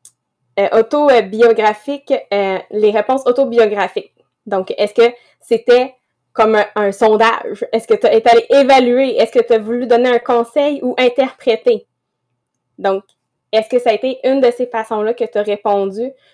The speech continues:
durant la conversation ? Est-ce que t'aurais pu changer ton type d'écoute la prochaine fois ? Donc, qu'est-ce que tu ferais différemment ?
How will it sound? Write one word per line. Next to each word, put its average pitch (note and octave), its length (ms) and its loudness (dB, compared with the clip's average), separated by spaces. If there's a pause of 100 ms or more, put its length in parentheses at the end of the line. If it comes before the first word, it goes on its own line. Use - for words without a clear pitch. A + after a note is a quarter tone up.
(160)
durant G#3 320 -2 (100)
la A3 160 -2
conversation ? G3+ 640 -4 (560)
Est-ce G#3 160 -2
que B3+ 80 0
t'aurais C4+ 440 0
pu F4+ 200 2
changer D4+ 680 -2
ton A#3 200 -4
type A#3 200 -6
d'écoute - 300 -4 (120)
la G#3+ 120 0
prochaine F#3 340 -8
fois ? - 200 -10 (540)
Donc, G3 160 -8
qu'est-ce - 160 0
que C#4+ 140 -2
tu - 260 -20
ferais C#4+ 220 2
différemment ? G#3 580 -4